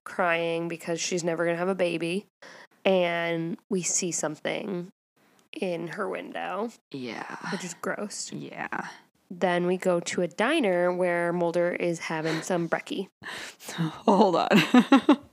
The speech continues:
Speaker 2: Because we get to the diner. He walks in. Scully hasn't walked in yet. And everyone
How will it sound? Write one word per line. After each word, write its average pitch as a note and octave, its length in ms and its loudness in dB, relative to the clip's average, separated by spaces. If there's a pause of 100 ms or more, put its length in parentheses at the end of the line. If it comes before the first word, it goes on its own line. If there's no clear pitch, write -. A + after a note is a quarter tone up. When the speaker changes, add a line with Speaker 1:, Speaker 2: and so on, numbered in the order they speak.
(1120)
Speaker 2:
Because G#3+ 420 4 (300)
we F#3 100 0
get G3 180 4
to A3 80 4
the F#3+ 40 4
diner. D3+ 320 0
He F3+ 180 2
walks E3 280 2
in. C#3+ 260 -2
Scully D3 640 2 (320)
hasn't C3+ 340 -4
walked - 220 -6
in A2+ 120 -8
yet. F#2 200 -2 (340)
And E3+ 280 4
everyone A#3+ 800 4